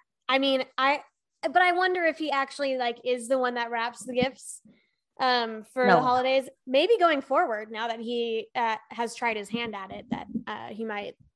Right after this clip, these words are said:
Speaker 1: feel more confident in the future of his rapping abilities.
Speaker 2: I mean, maybe.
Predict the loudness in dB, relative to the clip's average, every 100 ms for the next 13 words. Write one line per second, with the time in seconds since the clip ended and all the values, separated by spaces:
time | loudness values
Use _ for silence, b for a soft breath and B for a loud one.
0 | _ -14 0 2 2 -4 -8 -8 -10 -14
1 | -12 -16 -16 -16 -14 -14 _ _ _ _
2 | _ _ _ _ _ _ _ -10 -8 -2
3 | -2 0 -6 -4 -6 -6 -14 -18 -20 _
4 | _ _ 0 2 2 2 0 -2 0 2
5 | 2 0 -2 -6